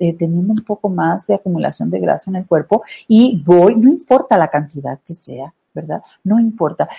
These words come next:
pero hay que quitarnos los nombres de las enfermedades. Yo no estoy de acuerdo en llamarle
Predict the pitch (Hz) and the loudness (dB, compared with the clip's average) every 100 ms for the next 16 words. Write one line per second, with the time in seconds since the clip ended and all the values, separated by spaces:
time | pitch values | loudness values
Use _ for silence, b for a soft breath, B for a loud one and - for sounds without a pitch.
0 | B 220 220 240 240 220 233 262 269 214 | B 4 6 4 2 -4 -4 -4 -6 -2
1 | 202 202 220 220 180 180 185 220 208 156 | 0 0 0 -2 -4 -4 -4 -2 -2 -2
2 | 147 143 147 143 143 139 135 135 135 156 | -4 -4 -8 -10 -10 -8 -6 -6 -8 -12
3 | B B B _ - 170 208 247 269 175 | B B B _ -2 4 6 6 2 -4
4 | 170 214 285 269 - 185 175 170 156 151 | -4 -2 -2 -2 -6 -4 -4 -2 -4 -4
5 | 170 160 160 160 165 190 214 185 170 | -6 -4 -4 -2 -2 -4 -4 -2 -2